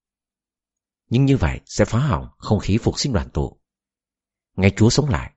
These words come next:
đâu phải là ngày phá hoại bình yên. Nó hôn từ biệt mẹ, bảo bà già đi về nhà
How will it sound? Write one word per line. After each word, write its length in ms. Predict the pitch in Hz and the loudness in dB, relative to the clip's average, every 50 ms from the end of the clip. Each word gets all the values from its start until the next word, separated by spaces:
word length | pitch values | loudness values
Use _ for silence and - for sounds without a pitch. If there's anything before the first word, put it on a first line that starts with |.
| _ - | _ -4
đâu 140 | 113 127 - | -2 0 0
phải 140 | - 85 | 0 0
là 60 | 73 76 | -2 0
ngày 180 | 78 82 80 | 0 -2 -2
phá 120 | - - - | -2 -2 -4
hoại 240 | 143 127 92 - | -4 -4 -6 -6
bình 160 | - 78 78 - | -6 -8 -10 -8
yên. 220 | - - 85 87 98 - _ _ _ _ _ _ _ _ _ _ _ _ _ _ _ _ _ _ _ _ _ _ _ _ _ _ _ _ _ _ _ _ _ _ _ _ _ _ _ _ _ - | -4 -4 -4 -4 -4 -8 _ _ _ _ _ _ _ _ _ _ _ _ _ _ _ _ _ _ _ _ _ _ _ _ _ _ _ _ _ _ _ _ _ _ _ _ _ _ _ _ _ -2
Nó 140 | 82 92 | 0 2
hôn 320 | 107 113 113 101 101 101 92 - | 4 6 6 4 4 2 0 0
từ 100 | 90 85 | 0 2
biệt 200 | 76 82 76 76 | 2 0 0 -2
mẹ, 300 | 73 69 67 64 - _ _ _ _ _ _ _ _ _ _ _ | -2 -4 -6 -6 -10 _ _ _ _ _ _ _ _ _ _ _
bảo 160 | - 104 90 | 0 0 2
bà 120 | 76 90 90 | 2 2 2
già 240 | 92 92 87 87 | 2 2 2 2
đi 120 | 92 117 135 | 0 0 0
về 140 | 120 95 73 | 0 0 0
nhà 360 | 71 76 69 69 65 - | 0 -4 -4 -6 -8 -12